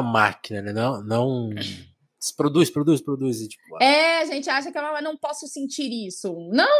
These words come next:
Speaker 2: gente, a gente sente. Agora, eu acho engraçado que a, a gente quer sentir alegria, é, é, felicidade e tudo mais, mas não quer sentir a parte, <laughs> os sentimentos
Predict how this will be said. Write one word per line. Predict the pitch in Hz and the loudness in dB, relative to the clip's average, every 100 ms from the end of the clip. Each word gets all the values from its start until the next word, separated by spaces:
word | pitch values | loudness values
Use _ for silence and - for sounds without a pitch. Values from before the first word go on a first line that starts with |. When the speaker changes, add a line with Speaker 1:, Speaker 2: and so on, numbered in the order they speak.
| 554 | 6
Speaker 2:
gente, | 539 392 | 4 2
a | |
gente | 285 311 277 | -2 -2 0
sente. | 330 339 | -2 0
Agora, | 311 320 | 2 2
eu | 311 311 | 2 2
acho | 302 311 | 0 -4
engraçado | 302 285 294 277 | -6 -6 -6 -8
que | - | -4
a, | 269 254 | -4 -4
a | 254 | -6
gente | 262 254 | -6 -6
quer | 277 247 | -6 -6
sentir | 254 240 | -6 -2
alegria, | 240 254 214 202 240 254 220 180 165 151 _ _ _ - | 0 0 0 -2 -2 -2 -2 -2 -4 -6 _ _ _ -4
é, | - 196 185 175 170 165 160 151 147 139 135 _ _ - | 2 4 4 2 0 0 0 -2 -2 -4 -6 _ _ -4
é, | - 185 | 0 2
felicidade | 226 233 240 240 202 208 240 240 | 2 2 2 0 4 4 4 0
e | |
tudo | 254 233 | -4 -2
mais, | 233 | 0
mas | 254 | 0
não | 277 | -2
quer | 269 | -4
sentir | 277 262 320 | -4 -4 -4
a | |
parte, | - 330 359 311 | -2 0 0 0
<laughs> | 294 - - | -2 -4 2
os | 480 - | 2 4
sentimentos | 381 311 339 262 247 | 0 0 0 0 -2